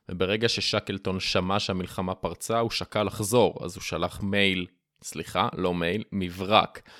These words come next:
לשר הימייה הבריטי, זאת אומרת, לאדם שהיה אחראי על הצי. הבן אדם הזה היה ווינסטון צ'רצ'יל, וצ'רצ'יל פשוט ענה לו במברק חזרה,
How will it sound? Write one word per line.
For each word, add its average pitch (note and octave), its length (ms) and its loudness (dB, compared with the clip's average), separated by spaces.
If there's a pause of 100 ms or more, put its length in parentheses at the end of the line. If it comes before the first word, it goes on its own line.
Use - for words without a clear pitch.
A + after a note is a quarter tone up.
(200)
לשר F#2+ 680 2
הימייה F#2 720 2
הבריטי, G2+ 520 -2
זאת - 140 -12
אומרת, E2+ 400 -4
לאדם E2+ 380 -2
שהיה F2 300 -2
אחראי F2 500 -4
על E2+ 220 -2
הצי. - 360 -4 (560)
הבן E2+ 180 0
אדם E2+ 260 0
הזה E2 240 -4
היה E2 240 -2
ווינסטון E2+ 420 -6
צ'רצ'יל, G2+ 540 -2 (320)
וצ'רצ'יל D#3+ 540 2
פשוט - 320 -2
ענה F#2 240 2
לו G2 400 4 (100)
במברק F2 480 -2
חזרה, F2 500 0